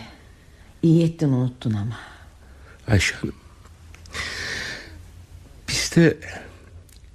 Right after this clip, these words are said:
Speaker 2: kırmamaktan daha zor ne vardır biliyor musunuz? Kırılmamak. Defne Hanım'ın bu yumuşak tavrı çok iyi.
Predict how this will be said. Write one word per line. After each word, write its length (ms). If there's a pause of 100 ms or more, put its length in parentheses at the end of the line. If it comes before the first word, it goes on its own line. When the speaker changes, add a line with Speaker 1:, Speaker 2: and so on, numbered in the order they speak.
(300)
Speaker 2:
kırmamaktan 840
daha 200
zor 260
ne 120
vardır 340
biliyor 260
musunuz? 540 (1400)
Kırılmamak. 1040 (1300)
Defne 260
Hanım'ın 380
bu 60
yumuşak 460
tavrı 300
çok 440
iyi. 140